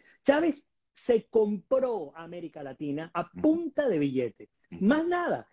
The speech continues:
Speaker 1: O sea, el liderazgo no existe. Para Hugo Chávez no existiría
Speaker 2: Sí.
Speaker 1: si no tuviese el bolsillo que tenía Hugo Chávez. Entonces, en el caso de Petro, es distinto a Chávez.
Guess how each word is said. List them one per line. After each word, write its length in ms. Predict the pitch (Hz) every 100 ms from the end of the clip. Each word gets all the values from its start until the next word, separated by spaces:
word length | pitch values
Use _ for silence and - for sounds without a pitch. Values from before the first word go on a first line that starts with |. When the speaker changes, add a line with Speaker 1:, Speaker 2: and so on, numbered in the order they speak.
| _
Speaker 1:
O 60 | 196
sea, 100 | 247
el 80 | 233
liderazgo 540 | 247 294 330 349 339 -
no 260 | 254 247 349
existe. 680 | - - 302 - - 120 -
Para 260 | 208 214
Hugo 480 | 302 277 359 359 311
Chávez 360 | - 294 254 196
no 100 | 262
existiría 760 | - 285 - 190 269 180 131 _ _ _
Speaker 2:
Sí. 100 | -
Speaker 1:
si 140 | 262
no 240 | 240 262 311
tuviese 600 | 302 254 285 285 302 262 - -
el 300 | 226 214 185
bolsillo 800 | 190 190 160 - 277 285 208 139
que 100 | 143
tenía 300 | 135 143 135
Hugo 180 | 123 117
Chávez. 440 | - 110 107 104 _ -
Entonces, 580 | 180 208 226 - 143 _ _
en 160 | 160 156
el 160 | 151
caso 380 | - 170 - 254
de 160 | 320 - _
Petro, 540 | 214 160 - 160 254 - _ -
es 160 | 123
distinto 500 | 147 - 220 226 285
a 120 | 302 -
Chávez. 600 | 175 139 - 147 185